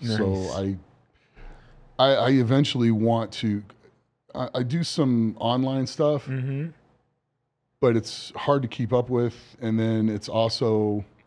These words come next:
Speaker 1: it's hard to look at videotape and really coach people.
Speaker 2: Mm.
Speaker 1: I can tell 'em some things on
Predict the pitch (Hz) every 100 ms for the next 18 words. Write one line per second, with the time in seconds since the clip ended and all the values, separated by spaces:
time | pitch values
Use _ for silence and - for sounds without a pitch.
0 | _ _ _ _ - - 127 - 196 160
1 | 143 127 113 117 117 123 113 110 - 104
2 | 98 107 107 101 107 104 - 117 123 117
3 | - 120 120 113 95 127 131 117 - 143
4 | 135 127 135 127 127 123 120